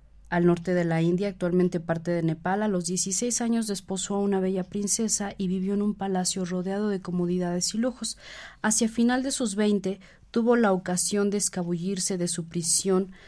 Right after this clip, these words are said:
palaciega y repentinamente afrontó la realidad de la vida y el sufrimiento de los seres humanos. Primero encontró a un viejo agotado por una vida de trabajo y dificultades.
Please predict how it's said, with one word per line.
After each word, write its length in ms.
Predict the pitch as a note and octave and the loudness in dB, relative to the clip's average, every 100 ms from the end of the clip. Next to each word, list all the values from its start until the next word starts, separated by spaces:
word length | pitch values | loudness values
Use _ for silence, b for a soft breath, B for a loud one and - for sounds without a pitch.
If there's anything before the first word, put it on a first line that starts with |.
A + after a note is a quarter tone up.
| B - | B -4
palaciega 800 | F3+ E3+ E3 - A#3 G#3 E3 E3 - - | 0 2 2 0 2 0 -2 -4 -10 -14
y 120 | - G3+ | -6 -4
repentinamente 1000 | G3+ G3+ G3+ A#3 A#3 A3+ G#3 F#3+ G3+ F#3 - | -2 -4 -2 2 4 4 2 2 -2 -2 -6
afrontó 500 | F#3 F#3 F3+ F3+ F#3+ | -4 2 2 2 0
la 160 | F#3 | 0
realidad 500 | F3 E3 E3+ E3 E3 | 0 0 0 0 0
de 80 | E3 | 0
la 160 | E3 D#3+ | 0 0
vida 400 | E3+ F#3 F#3 F#3 - | 0 -2 -4 -8 -6
y 100 | G3 | -2
el 120 | F#3 | -2
sufrimiento 720 | - F3+ E3+ E3+ E3+ E3 E3+ | -4 -8 -4 0 2 0 0
de 120 | E3+ | -2
los 160 | E3 E3 | -2 -2
seres 340 | E3+ D#3+ D#3+ | -2 -4 -4
humanos. 520 | D#3+ D#3+ E3 E3 - B B B B _ | -6 -6 -8 -8 -10 B B B B _
Primero 340 | A#3+ B3+ D4+ | 2 6 8
encontró 720 | F4 D4+ G3+ F#3+ G#3 A#3 E4 _ _ - | 8 8 6 4 4 0 -2 _ _ -2
a 120 | F3+ | 2
un 180 | G#3 G#3 | 4 4
viejo 400 | G3 G#3 G#3 A3+ | 2 0 0 0
agotado 640 | A3 E3+ E3 F3+ F#3 F#3+ | 0 0 0 0 2 0
por 160 | F3+ F3 | -2 0
una 240 | F3 F3+ | 2 2
vida 280 | F3 F3 F3 | 0 -2 -2
de 120 | E3+ | -4
trabajo 480 | E3 E3 D#3+ E3 F3 | -4 -4 -2 -4 -4
y 40 | |
dificultades. 920 | F3 E3+ E3 - E3 E3 D#3 D#3+ - | -4 -4 -10 -6 -8 -6 -6 -6 -6